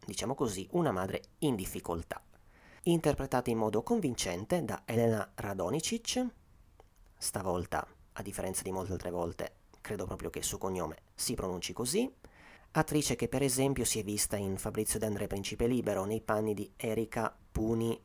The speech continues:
Rignon, la prima moglie di De André. A un certo punto Emma inizia a aprirsi con lei, le due prendono a comunicare, anche se la ragazza continua a vivere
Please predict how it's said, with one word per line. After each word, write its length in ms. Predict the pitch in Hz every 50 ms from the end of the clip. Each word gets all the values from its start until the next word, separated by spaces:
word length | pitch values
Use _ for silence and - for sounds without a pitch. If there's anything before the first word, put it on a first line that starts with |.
| - -
Rignon, 880 | - - - 117 117 120 120 120 117 101 90 95 98 98 101 95 - - - - - -
la 220 | 107 101 92 92 -
prima 260 | - 127 123 113 104
moglie 480 | 98 92 85 85 87 85 82 80 87 - -
di 120 | - 104
De 80 | 95 87
André. 340 | 82 87 90 82 82 - - - _ - _ - - - - - - - - - - - - - - - -
A 80 | - 175
un 80 | 208
certo 280 | 190 - 226 226 233 233
punto 480 | - - 269 262 247 - 156 135 - -
Emma 400 | - 160 175 190 185 180 175 165 -
inizia 420 | 127 113 107 101 - - - 107 107
a 20 |
aprirsi 640 | - - - 127 117 104 98 - - - 104 101 107 - - - - - - - -
con 220 | - 101 95 90
lei, 340 | 92 85 78 71 80 90 87 -
le 160 | - 104 104
due 260 | 117 113 110 - - -
prendono 340 | - 120 120 120 113 113 107
a 40 | 101
comunicare, 600 | - 107 104 107 110 107 - 113 101 92 90 92 -
anche 240 | - 147 127 - 113
se 120 | - -
la 100 | 123 123
ragazza 440 | 123 131 117 101 90 90 - - 107
continua 500 | - - 120 110 104 98 92 92 101 -
a 120 | - - 113
vivere 440 | 98 95 92 92 92 87 85 -